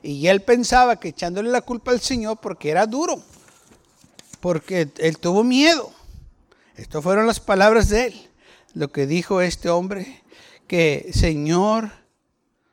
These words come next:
tuve miedo y fui y escondí tu talento. Porque,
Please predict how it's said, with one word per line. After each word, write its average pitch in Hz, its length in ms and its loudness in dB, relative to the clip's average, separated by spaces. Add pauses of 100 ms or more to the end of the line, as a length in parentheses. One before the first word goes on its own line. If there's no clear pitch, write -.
(720)
tuve 196 560 4
miedo 147 840 -2 (680)
y 180 140 0
fui 175 520 -4
y 190 60 -4
escondí 160 600 -6
tu 170 160 -12
talento. 269 760 -8 (2000)
Porque, 170 680 0